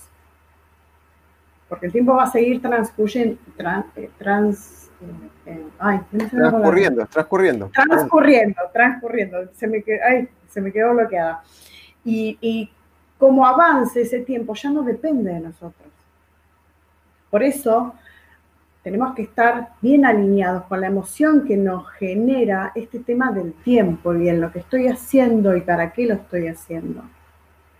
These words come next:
Speaker 1: Bien, porque es totalmente distinto cuando nosotros hablamos de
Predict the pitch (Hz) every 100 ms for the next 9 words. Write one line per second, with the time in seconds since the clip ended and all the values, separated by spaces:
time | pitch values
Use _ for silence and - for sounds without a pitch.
0 | - 190 240 233 208 214 - 277 294 294
1 | 302 311 302 254 254 - 320 302 254 247
2 | 240 190 185 190 247 285 285 285 247 254
3 | 277 208 180 185 - _ - - - -
4 | - 190 226 190 175